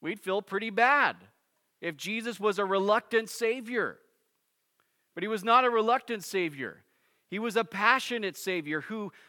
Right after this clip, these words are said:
whose face was set for months before this even took place to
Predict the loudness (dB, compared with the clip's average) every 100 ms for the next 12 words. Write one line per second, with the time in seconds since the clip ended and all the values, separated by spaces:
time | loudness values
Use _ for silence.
0 | -10 -8 -8 0 2 2 -2 -4 -4 -4
1 | -2 2 2 0 -6 -4 -2 -4 -8 _
2 | _ _ _ _ _ _ _ _ -12 -4
3 | 0 2 0 -6 -10 -8 -6 0 2 4
4 | 2 0 -6 -6 -6 -2 -4 -4 -2 0
5 | 0 -2 -8 -10 -10 -10